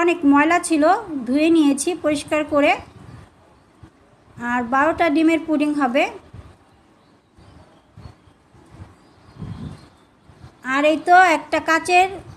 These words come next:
বাটি নিয়েছি বড়, এই বাটিতেই আমি ডিমগুলা ফেটে রাখব। তো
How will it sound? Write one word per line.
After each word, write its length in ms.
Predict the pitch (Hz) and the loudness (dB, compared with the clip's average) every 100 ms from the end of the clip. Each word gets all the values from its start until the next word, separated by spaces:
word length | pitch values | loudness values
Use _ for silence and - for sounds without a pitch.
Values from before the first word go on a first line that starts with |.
| - 262 | -6 -4
বাটি 220 | 285 339 339 | -2 0 2
নিয়েছি 300 | 311 294 330 277 | 2 0 -2 2
বড়, 180 | 285 320 480 508 - 269 | 2 2 0 -4 -10 -4
এই 80 | 294 262 | -2 0
বাটিতেই 500 | 285 285 339 339 339 311 | -2 -2 -6 -2 0 2
আমি 140 | 285 311 269 | 2 2 0
ডিমগুলা 420 | 302 294 294 320 453 - - - - _ _ _ _ | -2 -2 0 0 -2 -6 -20 -20 -20 _ _ _ _
ফেটে 260 | 330 311 339 320 | -8 -4 0 0
রাখব। 220 | 240 247 330 466 - _ _ _ _ _ - - _ _ _ - - - - - - - _ | 0 0 0 -2 -12 _ _ _ _ _ -20 -20 _ _ _ -20 -20 -20 -20 -20 -20 -20 _
তো 60 | _ | _